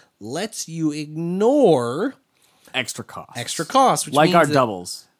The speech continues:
Speaker 1: The doubles or the fact that you're supposed to forfeit an agenda
Speaker 2: <laughs>
Speaker 1: with twenty-four seven news cycle with this. So it's literally all you have to do is score one breaking news, have a Jackson Howard on the board,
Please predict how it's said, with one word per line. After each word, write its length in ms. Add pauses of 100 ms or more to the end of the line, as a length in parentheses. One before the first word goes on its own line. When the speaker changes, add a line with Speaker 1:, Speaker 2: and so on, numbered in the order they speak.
Speaker 1:
The 340
doubles 420
or 100
the 80
fact 360
that 220
you're 120
supposed 260
to 80
forfeit 380
an 160
agenda 600 (160)
Speaker 2:
<laughs> 60
Speaker 1:
with 140
twenty-four 320
seven 240
news 160
cycle 440 (220)
with 140
this. 200
So 160
it's 100
literally 260
all 180
you 160
have 200
to 60
do 160
is 100
score 360 (260)
one 320
breaking 360
news, 520 (760)
have 220
a 60
Jackson 440
Howard 420
on 180
the 60
board, 520